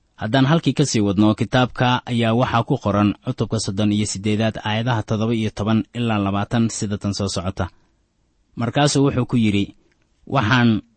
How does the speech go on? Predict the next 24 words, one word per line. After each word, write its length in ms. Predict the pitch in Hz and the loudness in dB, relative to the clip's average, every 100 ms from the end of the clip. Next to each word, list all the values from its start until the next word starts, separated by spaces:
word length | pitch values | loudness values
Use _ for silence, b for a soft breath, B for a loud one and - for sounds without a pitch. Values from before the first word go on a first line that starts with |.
| _ _ _ _ _ _ - | _ _ _ _ _ _ -4
ariga 560 | 143 131 101 104 104 - | -2 -2 0 0 0 -4
kaaga 280 | - 120 131 | -4 -2 0
soo 200 | - 113 | 0 0
diri 240 | 107 117 | 0 0
doonaa 480 | 95 101 101 110 110 - | 0 0 4 2 0 -2
waxar." 480 | 107 - 101 - - _ _ _ _ _ _ _ - | -4 -2 -4 -6 -14 _ _ _ _ _ _ _ 0
Iyana 320 | 131 170 143 | 4 6 6
waxay 240 | 147 110 110 | 6 4 0
tidhi, 280 | 110 104 104 _ _ _ _ _ _ - | 0 0 0 _ _ _ _ _ _ -4
"Raxaamad 600 | 143 113 120 120 139 135 - _ _ _ _ _ - | 0 0 2 6 4 4 -6 _ _ _ _ _ -4
ma 100 | 120 | -2
i 80 | 117 | 0
siinaysaa 760 | - 135 135 110 98 110 101 98 _ _ _ - | 0 4 4 4 0 0 0 -2 _ _ _ -2
intaad 420 | 120 - 113 107 - _ - | 0 2 0 -2 -8 _ -4
ii 120 | 127 | -2
soo 180 | 120 110 | 0 -2
diraysid?" 500 | 98 107 98 - 98 - _ _ _ _ _ _ _ _ - | -2 -2 -2 -2 -6 -8 _ _ _ _ _ _ _ _ -4
Isna 260 | 139 135 | 0 2
wuxuu 280 | 143 160 123 101 | 4 4 2 2
yidhi, 280 | 98 101 - _ _ _ _ _ _ _ - | 2 0 -4 _ _ _ _ _ _ _ -6
"Maxaan 280 | 113 156 139 | -2 0 2
raxaamad 420 | 123 123 127 127 | 2 4 2 2
kuu 140 | 127 120 | 0 0
siiyaa?" 420 | - 95 98 | 0 0 0